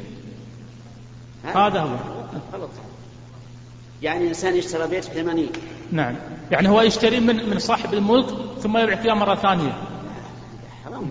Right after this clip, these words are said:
Speaker 1: بال-، بالإجماع، ما حد يقول هذا. نعم.
Speaker 2: هذا.
Speaker 1: الآن، الآن افهموا الصورة هذه.
Speaker 2: نعم.
Speaker 1: اشتريت هذا الشيء مثلا بمائة، وأنا ما عندي فلوس.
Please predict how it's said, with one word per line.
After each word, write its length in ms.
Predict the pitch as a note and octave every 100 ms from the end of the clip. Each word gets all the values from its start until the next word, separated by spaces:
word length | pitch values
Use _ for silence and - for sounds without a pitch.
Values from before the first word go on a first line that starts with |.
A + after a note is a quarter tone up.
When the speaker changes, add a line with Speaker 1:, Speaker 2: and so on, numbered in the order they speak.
| B2
Speaker 1:
بال-، 460 | D3+ A#2 C3+ -
بالإجماع، 340 | E3 F3 E3 C3 A2+ - - - -
ما 60 | E3
حد 180 | E3
يقول 180 | C#3+ C3+
هذا. 340 | A2+ G2 G#2+ A#2 - - - - - - - - - - - - C#3+ - - - - - -
نعم. 180 | D3 F3+
Speaker 2:
هذا. 320 | E3+ E3 C3+ - - - - - - - - - - - - - - - -
Speaker 1:
الآن، 240 | D3+ G3 F#3+
الآن 480 | - F3+ G3 -
افهموا 240 | G#3+ F#3+ F#3+
الصورة 520 | - F#3 E3+ C3+ D3+
هذه. 100 | -
Speaker 2:
نعم. 180 | C#3 A2+ - - - - -
Speaker 1:
اشتريت 380 | D3 - F3 F3
هذا 160 | E3 E3
الشيء 500 | - F3 D3+ - D3
مثلا 260 | D#3+ D#3 B2 A#2 - - -
بمائة، 260 | D3 A2+ G2+ - - - - - - - - - -
وأنا 180 | C#3+ F3
ما 100 | F3+
عندي 200 | D3+ -
فلوس. 300 | B2 B2